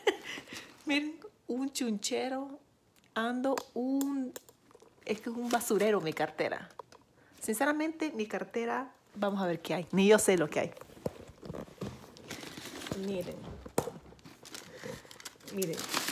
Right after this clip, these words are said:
papeles que me dieron en el banco. Bueno, mi billetera.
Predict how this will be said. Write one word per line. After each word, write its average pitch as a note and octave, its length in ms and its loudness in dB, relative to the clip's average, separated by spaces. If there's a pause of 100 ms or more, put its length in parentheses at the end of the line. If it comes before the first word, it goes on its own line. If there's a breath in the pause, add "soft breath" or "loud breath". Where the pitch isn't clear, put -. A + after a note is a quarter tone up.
(200)
papeles A#3 680 4
que B3 100 2
me G#3 100 0
dieron F#3 240 0
en G3+ 140 0
el F3 120 4
banco. D3 440 -2 (1600)
Bueno, E3+ 260 -4
mi E3+ 160 -2
billetera. E3+ 640 0